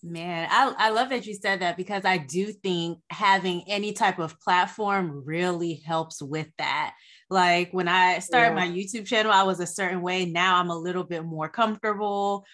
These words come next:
Speaker 1: with just like, you know, sharing certain things. You know, there are things that I feel like are still off limits, <laughs> but, um, <laughs> like just knowing, hey, someone else can benefit from my vulnerability.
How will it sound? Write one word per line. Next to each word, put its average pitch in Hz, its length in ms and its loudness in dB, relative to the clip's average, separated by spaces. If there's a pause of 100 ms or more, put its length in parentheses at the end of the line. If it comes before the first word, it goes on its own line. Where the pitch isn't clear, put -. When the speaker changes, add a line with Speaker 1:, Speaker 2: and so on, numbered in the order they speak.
(140)
Speaker 1:
with 180 260 2
just 165 280 0
like, 175 240 -4
you 240 60 -2
know, 180 480 0 (320)
sharing 240 720 2
certain 220 440 0
things. 202 200 -4
You 185 240 -2
know, 202 140 0
there 202 160 4
are 233 180 6
things 233 200 0
that 196 360 4
I 190 140 0
feel 214 140 -2
like 196 120 2
are 202 140 2
still 214 180 -4
off 196 260 2
limits, 233 640 -4 (240)
<laughs> 214 320 -2
but, 214 340 2 (120)
um, 262 260 2
<laughs> 370 1120 -2
like 220 580 0
just 226 240 -4
knowing, 185 600 2
hey, 170 340 -6
someone 196 400 -2
else 175 200 -4
can 170 180 -6
benefit 170 420 -4
from 160 400 -2 (240)
my 170 220 4
vulnerability. 175 1080 -2